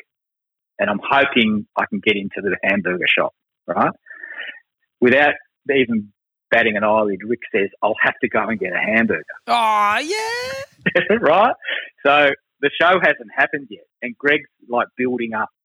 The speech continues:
Speaker 1: this momentum to the show day when maybe he'll get a meet and greet with Rick Astley or something like that. So I <laughs> talk to his staff and I say, "Make sure Greg is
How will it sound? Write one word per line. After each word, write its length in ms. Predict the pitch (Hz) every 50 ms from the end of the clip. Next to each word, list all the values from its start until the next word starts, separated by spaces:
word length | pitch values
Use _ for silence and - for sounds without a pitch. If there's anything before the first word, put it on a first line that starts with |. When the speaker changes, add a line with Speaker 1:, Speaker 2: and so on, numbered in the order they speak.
| _ _ -
Speaker 1:
this 100 | 101 - _ _ _ _ _ _ _ _ _ _ _ _ _ - 240 -
momentum 880 | 226 - 113 110 107 107 117 107 117 127 - - 107 95 98 107 110 - - -
to 120 | - 104 90
the 100 | 95 98
show 360 | - - - 101 101 104 120
day 320 | 113 110 95 92 92 95
when 220 | 95 95 101 104 98
maybe 340 | 98 107 107 107 101 104 101
he'll 120 | - 110 98 -
get 160 | 107 101 101
a 20 |
meet 260 | 95 95 110 107 107 _
and 80 | - -
greet 260 | - 101 101 107 - -
with 80 | 98 90 92
Rick 160 | 92 101 98 -
Astley 300 | - - - - - 107 95
or 100 | 85 - - 107
something 180 | - - - 90
like 180 | 101 95 85 - -
that. 180 | 104 104 92 - _ - - - - - - - - - -
So 180 | - - 117 110
I 120 | 110 110
<laughs> 260 | 101 - 143 - -
talk 220 | - 147 143 147 -
to 80 | - 131
his 140 | 117 104 - - -
staff 440 | - 120 117 110 - - 131 165 - -
and 100 | - 92 104
I 80 | 98 92 - -
say, 120 | 90 90 98
"Make 180 | 104 117 123 - -
sure 240 | 143 131 127 120 113 -
Greg 240 | - 113 110 107 90
is 100 | 98 95